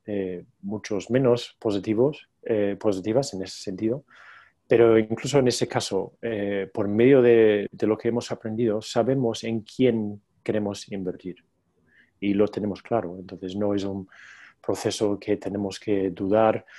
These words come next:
o debo invertir más en este chico, a lo mejor. No, es, este chico me dio claramente que no cree en nada y que,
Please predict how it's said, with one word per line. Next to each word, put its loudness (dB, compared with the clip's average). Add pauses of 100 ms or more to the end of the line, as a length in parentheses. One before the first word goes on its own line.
(220)
o -8
debo 4
invertir 2
más -2
en -2
este -8
chico, -2
a 2
lo 2
mejor. 2 (360)
No, -4
es, -10 (320)
este -10
chico -2 (320)
me -8
dio 2
claramente -2
que -6
no -6
cree -6
en -6
nada -2
y -8
que, -8